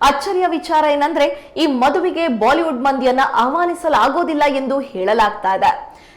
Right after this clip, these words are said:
ಚಿತ್ರರಂಗದಲ್ಲಿ ಇರುವವರನ್ನ ಮದುವೆ ಆಗ್ಬಾರ್ದು ಎಂಬುದು ತಾಪ್ಸಿ ಪನ್ನು ಅವರ ನಿರ್ಧಾರ ಆಗಿತ್ತು. ಹಾಗಾಗಿ ಅವರು ಬ್ಯಾಡ್ಮಿಂಟನ್ ಆಟಗಾರ ಮತಾಯಸ್ ಬೋ ಜೊತೆ ಮದುವೆ ಆಗ್ತಾ ಇದ್ದಾರೆ. ಕಳೆದ ಹತ್ತು ವರ್ಷಗಳಿಂದ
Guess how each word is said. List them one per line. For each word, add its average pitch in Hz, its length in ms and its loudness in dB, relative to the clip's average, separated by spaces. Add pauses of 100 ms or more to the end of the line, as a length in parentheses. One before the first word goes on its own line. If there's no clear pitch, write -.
(100)
ಚಿತ್ರರಂಗದಲ್ಲಿ 359 680 2
ಇರುವವರನ್ನ 294 800 0
ಮದುವೆ 254 400 0
ಆಗ್ಬಾರ್ದು 294 560 2
ಎಂಬುದು 285 300 -2 (320)
ತಾಪ್ಸಿ 311 420 2
ಪನ್ನು 277 300 0
ಅವರ 208 220 0
ನಿರ್ಧಾರ 254 460 -2
ಆಗಿತ್ತು. 190 380 0 (440)
ಹಾಗಾಗಿ 294 420 2
ಅವರು 302 500 -2
ಬ್ಯಾಡ್ಮಿಂಟನ್ 330 540 0
ಆಟಗಾರ 302 540 2 (420)
ಮತಾಯಸ್ 339 680 0
ಬೋ 285 100 4
ಜೊತೆ 269 300 0
ಮದುವೆ 202 400 -2
ಆಗ್ತಾ 214 400 0
ಇದ್ದಾರೆ. 196 600 -2 (100)
ಕಳೆದ 349 280 4
ಹತ್ತು 277 440 -2
ವರ್ಷಗಳಿಂದ 311 480 0